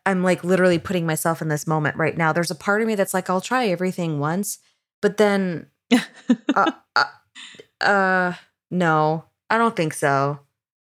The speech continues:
Speaker 1: Not even, like, even a, a little bit. It's just, it just feels, like, not right to eat my own species.
Speaker 2: Yeah.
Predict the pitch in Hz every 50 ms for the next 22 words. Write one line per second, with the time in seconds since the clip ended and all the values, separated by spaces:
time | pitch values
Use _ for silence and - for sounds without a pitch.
0 | _ - 220 226 240 240 262 220 226 220 220 202 180 180 - - 208 185 190 185
1 | 180 175 160 - - - 180 170 160 175 175 156 156 151 151 165 147 - - 190
2 | - - - 294 262 - - - 220 196 - - 233 - - - 220 226 214 208
3 | 208 208 - 185 175 165 - - 175 180 175 175 170 175 - - - - - _
4 | _ _ _ _ _ _ _ _ _ _ - 165 165 175 170 170 165 165 - -
5 | - 180 - 170 175 143 156 175 165 160 160 160 160 156 151 151 151 151 151 143
6 | 139 _ _ - - - - 165 143 139 - 131 123 120 117 - - - - _
7 | _ _ _ 196 196 185 170 151 139 135 135 139 160